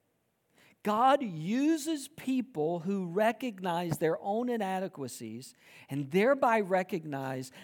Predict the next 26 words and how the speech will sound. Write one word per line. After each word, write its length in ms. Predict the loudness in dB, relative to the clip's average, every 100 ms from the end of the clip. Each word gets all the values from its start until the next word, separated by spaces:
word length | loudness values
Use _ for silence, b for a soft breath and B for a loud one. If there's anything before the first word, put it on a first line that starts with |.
| B
their 420 | -2 2 4 4
desperate 880 | 0 2 6 6 2 -6 0 0 -2 -20 _
need 760 | -4 -2 0 0 0 -2 -6 -10 _ _ _ _ _ _
for 340 | -16 -2 -2
him. 260 | 0 -2 -2 -8 -2
And 260 | -2 -2 2
those 300 | 4 4 0
are 60 |
the 120 | -4
people 280 | -4 -6 -4
that 120 | -2
he 100 | -2
gives 420 | -2 -2 -2 -6 -20 b b b b b
his 240 | -8 -8 -8
blessings, 800 | -4 -2 0 -2 -4 -4 -4 -10 b
his 220 | -4 -4
supernatural 1000 | -6 -2 -2 0 0 2 0 0 -2 -2
ability. 360 | 0 2 2 0 B B
W-, 200 | -2 2
we 180 | 0
could 160 | 2 -2
spend 320 | 0 0 0 0
all 300 | 4 6 8
of 140 | 8 8
our 200 | 6 6
life 500 | 6 4 4 0